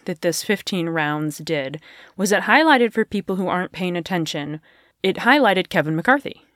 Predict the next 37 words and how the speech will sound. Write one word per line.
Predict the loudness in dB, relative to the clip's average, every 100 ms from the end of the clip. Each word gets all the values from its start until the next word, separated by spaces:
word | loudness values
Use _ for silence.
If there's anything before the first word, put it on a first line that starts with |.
| _
It | 0
reminded | 2 2 4 4 2 -2
people | -6 -2 -4
to | -4 -4 -4 -4 -4
pause | -2 0 0 -2 -6 -16 _
and | 0 2 2 2 0 -2
think | -6 -2
back | 0 2 0 0
over | 0 0
his | 0
voting | 2 2
record. | 2 -2 -2
I | -2
mean, | -2 -4 -2 -4 -6
it, | -4
things | 0 2 2
have |
been | 0 0
so | 0 2 2
busy | 2 0 -2
in |
the | -4
United | -4 -4 -6
States | -4 -6 -6
in | -8
the |
last | -4 -2 -4 -8 -12
few | -8 -6
years. | -6 -6 -6 -8 -12
Congress | -2 0 2 0 -2 -2
is | -2 -2 -4 -6 -12 _
completely | -8 -2 -2 -2
ineffective, | -6 -4 -6 -6 -10
in | -8
my | -10
personal | -8 -10 -10 -10
opinion, | -6 -2 -2 -2